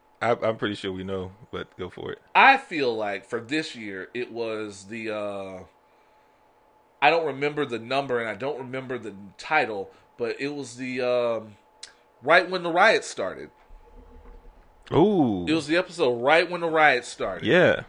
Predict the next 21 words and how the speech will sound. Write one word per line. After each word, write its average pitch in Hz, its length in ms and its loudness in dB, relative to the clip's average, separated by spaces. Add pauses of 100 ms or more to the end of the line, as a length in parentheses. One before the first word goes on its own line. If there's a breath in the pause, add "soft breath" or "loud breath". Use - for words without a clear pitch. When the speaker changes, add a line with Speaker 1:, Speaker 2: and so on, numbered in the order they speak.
(420 soft breath)
Speaker 2:
And 120 120 -4
we 120 80 -8
talked 147 300 2
about 127 300 2
Jay-Z, 147 1080 0
and 113 140 -6
we 110 80 -12
talked 123 320 -4
about, 113 240 -8 (240 loud breath)
man, 156 160 2
we 240 120 0
had 170 120 6
a, 117 160 0
we, 214 220 -2
we 160 240 -4
had 214 100 2
a 135 60 2
whole 180 320 -2
thing. 160 420 -4 (640 soft breath)
Um, 127 460 4 (600)
and, 135 480 0